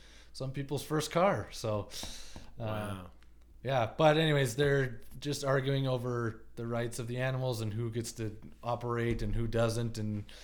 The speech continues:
Speaker 1: uh, yeah, there's a lot of conspiracy and just, uh,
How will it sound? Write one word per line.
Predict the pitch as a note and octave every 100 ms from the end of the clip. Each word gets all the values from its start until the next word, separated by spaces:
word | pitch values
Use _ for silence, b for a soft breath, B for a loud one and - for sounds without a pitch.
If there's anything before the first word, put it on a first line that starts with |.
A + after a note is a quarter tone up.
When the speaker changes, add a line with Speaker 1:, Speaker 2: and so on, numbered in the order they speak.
| B B B B
Speaker 1:
uh, | A2+ A2+ A2+ A2 A2 - - -
yeah, | B2+ A#2
there's | A#2+ A#2
a |
lot | A#2+ B2
of | A#2
conspiracy | A#2 A2 - B2+ C3 C3 C3 B2+
and | A2+ G#2+
just, | A#2 A2 -
uh, | A#2 G#2+ G#2